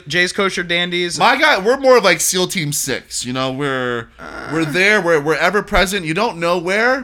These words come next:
Speaker 2: but we're there.
Speaker 1: Mm.
Speaker 2: You know?
Speaker 1: Yeah. Uh, but just, it was, it was great to get out there.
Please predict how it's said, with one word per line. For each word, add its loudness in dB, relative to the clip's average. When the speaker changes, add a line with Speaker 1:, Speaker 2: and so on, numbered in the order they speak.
Speaker 2:
but -2
we're -4
there. -6
Speaker 1:
Mm. -4
Speaker 2:
You -6
know? -4
Speaker 1:
Yeah. -2
Uh, 0
but -6
just, -6
it 0
was, -2
it -8
was -6
great 0
to -6
get 0
out 2
there. -2